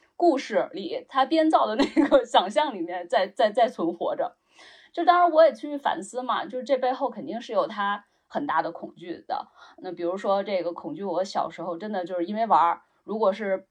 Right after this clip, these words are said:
被出事儿了，然后被拐走了，他可能是觉得无法承受这样子的打击和后果的。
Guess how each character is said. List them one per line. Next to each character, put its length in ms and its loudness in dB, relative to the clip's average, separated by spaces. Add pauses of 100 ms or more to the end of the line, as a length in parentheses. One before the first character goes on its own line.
被 220 -4
出 200 -6
事 100 4
儿 120 6
了， 220 -4
然 140 0
后 80 0
被 120 -4
拐 220 2
走 220 0
了， 180 -4
他 160 -2
可 80 -6
能 160 -4
是 140 -14
觉 140 0
得 120 -2
无 180 -6
法 180 0
承 260 -6
受 180 -6
这 80 -6
样 160 -4
子 100 -12
的 140 -6
打 180 -2
击 200 -10
和 160 -10
后 200 -4
果 180 -10
的。 120 -12